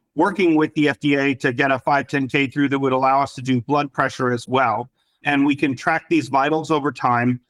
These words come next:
and Medicare will pay to have a lot of those vitals tracked for the right patients because it can matter so much.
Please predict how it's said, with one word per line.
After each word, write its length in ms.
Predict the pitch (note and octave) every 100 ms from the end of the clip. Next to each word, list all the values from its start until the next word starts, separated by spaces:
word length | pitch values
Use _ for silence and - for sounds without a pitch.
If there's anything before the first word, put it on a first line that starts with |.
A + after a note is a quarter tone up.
| _ _ _
and 560 | D3+ D3 D3 C#3+ C#3+ C3 - _ _ _ D3+
Medicare 720 | E3 A3+ - D#3 C3+ C#3+ F3+ _ _ -
will 300 | D3+ D#3 C#3+ -
pay 560 | - G#3+ D3 C3+ C#3 _ _ _
to 80 | D#3
have 320 | D#3+ D3+ D3+ D3+
a 80 |
lot 240 | D3 C#3+ D3+
of 80 | D3
those 180 | C#3
vitals 400 | B2 C#3 C3+ C3
tracked 360 | - C3+ C3 B2+
for 180 | - C#3+
the 140 | C3
right 280 | B2+ C3 -
patients 640 | - G#3+ - C3 C3 - _ _
because 300 | C#3 C3 D3
it 140 | D3
can 260 | - D3 B2+
matter 340 | C3+ C3+ C3+
so 280 | B2 - C3+
much. 460 | B2 A2+ - -